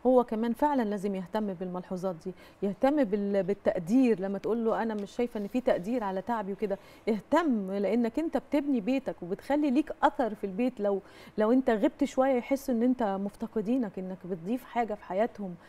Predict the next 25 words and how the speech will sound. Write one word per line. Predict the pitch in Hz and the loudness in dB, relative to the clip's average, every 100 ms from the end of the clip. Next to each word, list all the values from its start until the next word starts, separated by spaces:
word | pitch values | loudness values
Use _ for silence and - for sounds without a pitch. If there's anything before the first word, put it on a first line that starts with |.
| - - - | -20 -6 0
آه، | 208 202 185 | 2 4 2
ده | 185 311 349 | 2 0 2
مهم | 302 311 | 0 0
جدًا | 247 226 240 | -2 0 -2
عشان | 214 214 | -2 -6
يحافظ | 220 233 233 208 | -6 -4 -2 -2
على | 185 | -4
العلاقة | 175 180 214 - | -4 -2 -2 -2
ويرويها | 214 208 220 269 269 202 - - - | -4 -2 0 0 0 -2 -6 -18 -2
زي | 220 | -2
ما | 214 | 0
بتقول | 196 - 240 | -4 -4 -4
إيمان. | 214 214 208 | -2 -4 -2
هي | 233 | -2
آه | - 247 | 2 0
الست | 247 254 - | 0 -4 -6
هتع-، | 196 180 185 190 180 - - 202 | -8 -4 -4 -6 -10 -18 -10 -6
هتعدي | 202 196 233 202 214 | -2 -2 -2 -2 -4
عشان | 185 180 180 214 | -2 -4 -4 -4
الريح | 196 254 | 0 0
تعدي | - 202 180 202 190 190 | 0 -4 -2 -4 -2 -4
أو | 185 - | -4 -4
في | 226 | -4
مشكلة | 190 - 262 240 | -4 -2 0 2
تعدي، | 196 247 220 294 | 2 2 0 -6